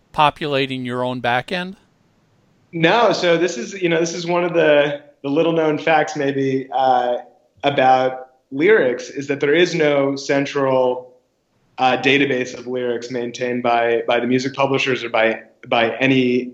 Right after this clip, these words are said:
Speaker 2: any of the actual, uh, yeah, any of the, you know, the, the core music industry players. Like,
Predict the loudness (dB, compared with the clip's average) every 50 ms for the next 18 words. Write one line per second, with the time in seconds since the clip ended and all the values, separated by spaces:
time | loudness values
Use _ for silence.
0 | -16 _ _ _ _ _ 0 2 4 4 4 4 2 2 0 0 2 2 0 0
1 | -2 -2 -2 0 2 2 2 2 0 0 -2 -2 -2 0 2 2 2 2 2 2
2 | 2 4 4 2 4 4 4 4 4 2 2 0 0 0 0 -2 -4 -8 -16 -10
3 | _ -2 -2 0 0 0 -2 0 2 4 4 6 6 4 2 2 0 0 0 2
4 | 2 2 2 0 -2 0 2 2 4 4 4 2 0 -2 -2 0 0 0 0